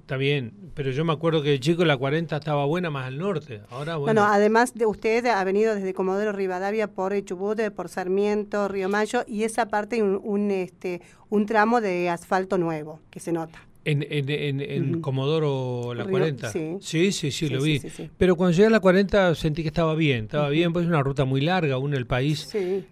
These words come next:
Speaker 1: Viste, es como,
Speaker 2: La
Speaker 1: eh,
Speaker 2: columna
Speaker 1: es la
Speaker 2: vertebral.
Speaker 1: columna vertebral, que viene del norte a norte.
Speaker 2: Exactamente.
Speaker 1: Así que bueno, me está, me gustó mucho cómo está Perito,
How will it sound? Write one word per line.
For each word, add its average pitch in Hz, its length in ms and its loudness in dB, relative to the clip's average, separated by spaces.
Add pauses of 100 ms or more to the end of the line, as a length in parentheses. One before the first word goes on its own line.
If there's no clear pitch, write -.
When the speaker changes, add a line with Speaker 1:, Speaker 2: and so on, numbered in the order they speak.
Speaker 1:
Viste, 139 320 -4
es - 80 -6
como, 127 460 -4
Speaker 2:
La 180 100 -4
Speaker 1:
eh, - 20 -4
Speaker 2:
columna 208 340 0
Speaker 1:
es 190 60 0
la 190 80 0
Speaker 2:
vertebral. 185 340 0
Speaker 1:
columna 160 220 0
vertebral, 175 480 0
que 143 160 -2
viene 143 420 -4
del 117 300 -8
norte 131 300 -6
a 175 40 -2
norte. 202 380 4
Speaker 2:
Exactamente. 160 800 -8
Speaker 1:
Así 147 320 -2
que 151 140 2
bueno, 135 340 2
me 147 340 -2
está, 190 280 2
me 170 200 4
gustó 156 280 2
mucho 202 260 -2
cómo 180 140 -2
está 175 140 0
Perito, 175 560 0